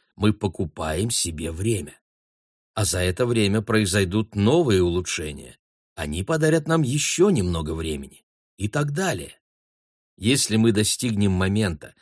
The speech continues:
когда наука будет увеличивать среднюю продолжительность жизни быстрее, чем идёт хронологическое время, например, на полтора года ежегодно,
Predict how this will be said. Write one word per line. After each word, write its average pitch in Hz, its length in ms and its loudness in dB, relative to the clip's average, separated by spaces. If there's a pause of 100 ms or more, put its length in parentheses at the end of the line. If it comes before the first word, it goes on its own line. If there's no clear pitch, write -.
(200)
когда 101 320 0
наука 104 440 2
будет 104 380 0
увеличивать 101 800 -2
среднюю 98 580 -2
продолжительность 95 840 -2
жизни 92 480 -2 (260)
быстрее, 110 580 0
чем 95 260 -4
идёт 101 280 0 (180)
хронологическое 104 1120 0
время, 107 440 -4 (300)
например, 95 440 0
на 95 120 2
полтора 95 420 0
года 87 240 2
ежегодно, 87 680 -4